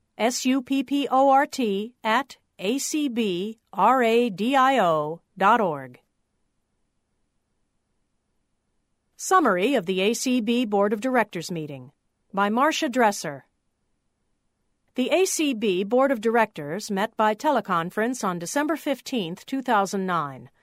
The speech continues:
All board members were present, as well as staff members Melanie Brunson and Lane Waters. President Mitch Pomerantz convened the meeting at eight ten P M Eastern.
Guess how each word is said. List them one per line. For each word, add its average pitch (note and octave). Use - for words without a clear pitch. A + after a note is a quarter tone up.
All G#3+
board A#3
members F#3
were B3
present, E3
as F3
well F3
as E3+
staff C4+
members F3+
Melanie G3
Brunson B3
and B3+
Lane G3+
Waters. E3+
President E4+
Mitch B3+
Pomerantz G3+
convened C#4
the D#4
meeting G#3
at E3+
eight C#4+
ten C4
P B3
M F#3
Eastern. C#3+